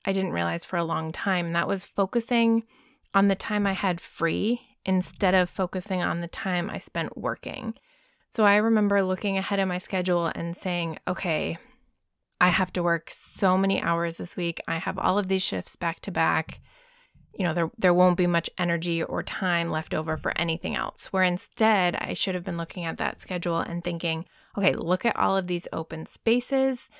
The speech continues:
Yes, this time is set aside for work, but all of the rest of this week, I can work out, I can go grocery shopping, I can hang with my family, I can see friends."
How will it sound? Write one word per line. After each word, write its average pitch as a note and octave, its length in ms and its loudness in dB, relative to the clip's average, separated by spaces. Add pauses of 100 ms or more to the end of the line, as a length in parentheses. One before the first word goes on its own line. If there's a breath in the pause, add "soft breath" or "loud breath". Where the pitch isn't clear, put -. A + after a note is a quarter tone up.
(200 loud breath)
Yes, F#3+ 440 -2 (100)
this F#3+ 240 2
time F#3 420 -2
is E3+ 280 -4
set F3 200 -6
aside E3 520 -4 (120)
for - 260 -6
work, G3+ 540 0 (140)
but - 180 -2 (120)
all A3+ 460 6
of A#3 160 2
the G#3 100 2
rest F#3 260 0
of G#3 100 -2
this G#3+ 240 -2
week, A3+ 260 2 (100)
I E3+ 120 -2
can E3+ 540 -4 (540 soft breath)
work F#3 200 2
out, E3 240 6
I D#3 60 0
can F#3 140 -4
go F3 160 0
grocery F#3 360 2
shopping, D#3+ 380 -4
I D#3 100 -6
can - 180 -8
hang G3 200 0
with G3 140 -2
my F#3 100 -2
family, E3 380 -4
I E3+ 80 -6
can F3+ 180 -6
see G#3 220 2
friends." - 560 -6